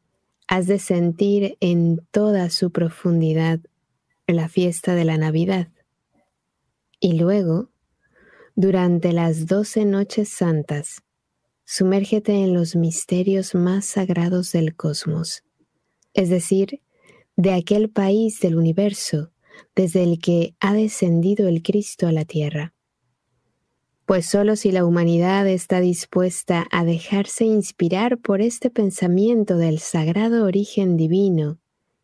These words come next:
y niño del ser humano, y por la sabiduría que entra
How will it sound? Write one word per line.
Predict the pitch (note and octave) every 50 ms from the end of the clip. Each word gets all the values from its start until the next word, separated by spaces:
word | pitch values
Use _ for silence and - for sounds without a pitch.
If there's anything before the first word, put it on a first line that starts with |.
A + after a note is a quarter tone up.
| _ _ _ _
y | - E3+
niño | E3 E3+ F#3 G3+ G#3 G#3+ G#3
del | F#3 E3+ E3 D#3+ D#3+
ser | - - - G3 F#3 F3+
humano, | E3+ D#3+ D#3 D#3 D#3 D#3 D3+ D3 D3+ E3 _ _ _ _ _ _ _ _ _ _ _ _ _ _ _ _ _ _ _ _ _
y | - G#3
por | F3 - F#3+ F3+
la | F#3+ F3+ F3+
sabiduría | F3 - F#3 F3 F3 F3+ E3+ F3 F3 F#3 G3+ G#3+ A3+ A3+ A3
que | - G3 F#3 G3 G#3
entra | A3 A3 G3+ F3+ - F3 E3+ D#3+ D#3 D#3+ E3